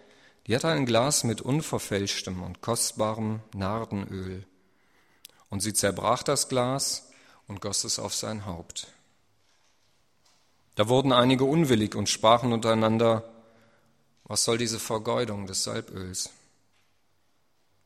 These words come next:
Man hätte dieses Öl für mehr als dreihundert Silbergroschen verkaufen können und das Geld den Armen geben.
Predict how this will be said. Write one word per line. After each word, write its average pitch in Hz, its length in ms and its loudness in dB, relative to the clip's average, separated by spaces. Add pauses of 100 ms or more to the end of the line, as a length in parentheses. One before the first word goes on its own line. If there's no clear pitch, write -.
(340)
Man 120 120 6
hätte 196 200 2
dieses 156 400 0
Öl 160 180 2
für 143 180 0
mehr 135 280 2
als 123 160 0
dreihundert 135 480 0
Silbergroschen 123 640 -2
verkaufen 143 560 -2
können 165 340 -4 (540)
und 117 140 -4
das - 200 0
Geld 95 260 -4
den 117 160 0
Armen 143 460 -2
geben. 95 540 -8